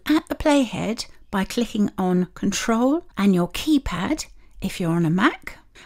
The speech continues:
and then select Split Page. So now you have two sections to your video. Play the next part of your video in exactly the same way as you did just now.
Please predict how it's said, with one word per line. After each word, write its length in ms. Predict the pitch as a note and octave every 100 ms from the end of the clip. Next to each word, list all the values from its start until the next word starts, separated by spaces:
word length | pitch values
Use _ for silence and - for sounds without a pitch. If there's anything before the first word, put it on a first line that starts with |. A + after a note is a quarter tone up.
| -
and 120 | G4+
then 160 | G4 G#3+
select 560 | - G#3 D3 - - - -
Split 560 | - - - - -
Page. 680 | - F#3+ D3+ - - - - - - - - _ _ _ - - - - - -
So 180 | - F#3
now 280 | F#3 D4 F#4
you 100 | A3+
have 300 | F3+ F3 - - -
two 200 | - F4
sections 600 | - - - - G#3+ A#3
to 100 | -
your 160 | E3 F#3+
video. 540 | - D4+ F3+ - F#3 - - - - - _
Play 380 | - G3 F#3 F#3+ -
the 120 | - F3
next 400 | G3 D#4 - -
part 280 | D4 C#4+
of 80 | C4
your 140 | C4 B3+
video 520 | B3+ A#3 A#3 D4 F#4+ - -
in 140 | F3 D#3+
exactly 500 | - - E4+ - G3+
the 100 | F#3+
same 280 | - F3+
way 240 | E3+ E3 F3
as 120 | - -
you 80 |
did 340 | E3 F3 E3 - - - -
just 380 | G3 - -
now. 360 | F3+ F3 B3+ G#4